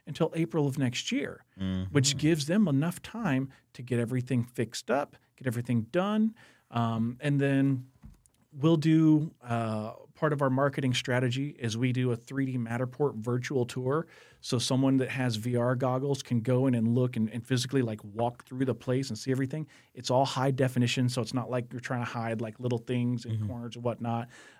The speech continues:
Speaker 1: um, which is a great tool, especially to reach those people that aren't, um, local to this area.
Speaker 2: Mm-hmm.
Speaker 1: Um, you know, that's one thing that we do.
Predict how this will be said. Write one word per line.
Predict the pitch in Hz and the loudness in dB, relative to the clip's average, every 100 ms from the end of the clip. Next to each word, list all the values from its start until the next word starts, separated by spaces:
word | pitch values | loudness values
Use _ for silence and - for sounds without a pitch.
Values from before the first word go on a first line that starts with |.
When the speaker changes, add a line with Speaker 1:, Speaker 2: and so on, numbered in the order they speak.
| - | -2
Speaker 1:
um, | 120 117 117 | 0 0 -2
which | 139 135 | -2 0
is | 139 | 0
a | 120 | -2
great | 107 131 139 180 175 | -4 -6 -2 -2 -2
tool, | 170 127 | -4 -2
especially | 113 - - 175 202 165 147 | 0 -2 -6 -8 -6 -2 0
to | 127 | 0
reach | 131 123 | -2 -2
those | - 127 | -2 -4
people | - 139 131 120 | -2 -6 -2 -2
that | 123 123 - | -2 -4 -2
aren't, | 127 123 123 - _ _ _ _ | 0 0 -4 -16 _ _ _ _
um, | 123 120 117 110 107 107 107 _ _ | 0 2 0 0 -2 -2 -8 _ _
local | 123 143 143 123 | 2 2 4 -2
to | - | 0
this | 123 120 - | -2 -2 -2
area. | 120 127 104 - - | 0 0 -2 -10 -6
Speaker 2:
Mm-hmm. | 104 95 73 - - | -4 -4 -8 -8 0
Speaker 1:
Um, | 120 113 110 110 110 110 _ | 2 4 4 2 2 0 _
you | 127 120 | 0 2
know, | 123 123 123 - _ - | 4 2 0 -6 _ -2
that's | 131 135 - | -2 -2 -4
one | 127 139 143 | 0 2 2
thing | 147 131 | 2 2
that | 113 | 2
we | 120 | -2
do. | 110 120 127 127 | 0 2 2 0